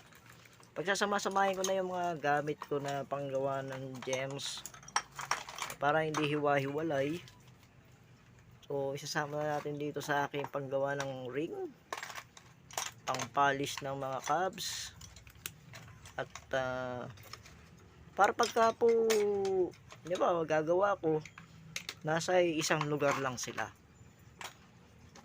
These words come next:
Para hindi na ako halungkat dito, halungkat doon,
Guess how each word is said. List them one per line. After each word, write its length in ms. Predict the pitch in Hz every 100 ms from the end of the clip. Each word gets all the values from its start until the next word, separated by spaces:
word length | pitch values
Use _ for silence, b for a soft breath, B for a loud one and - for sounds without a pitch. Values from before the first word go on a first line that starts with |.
| - 196 - - - - - - -
Para 560 | 139 160 175 170 170
hindi 160 | 170 165
na 160 | 165 156
ako 160 | 156
halungkat 400 | 143 156 151 151 135
dito, 480 | 160 165 170 156 151
halungkat 480 | 131 131 127 139 - 117
doon, 560 | 139 135 135 135 135